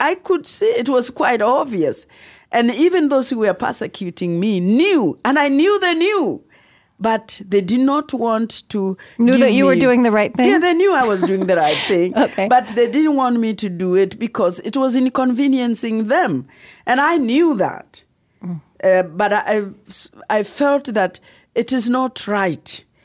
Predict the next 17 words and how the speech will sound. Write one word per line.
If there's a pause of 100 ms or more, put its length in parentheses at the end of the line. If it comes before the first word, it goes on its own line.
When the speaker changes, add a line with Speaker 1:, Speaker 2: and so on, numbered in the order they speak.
(260)
Speaker 1:
And
I,
again,
I
say
that's
the
heritage
I
brought
with
me
from
America. (440)
Uh, (120)
that (1000)
pursuing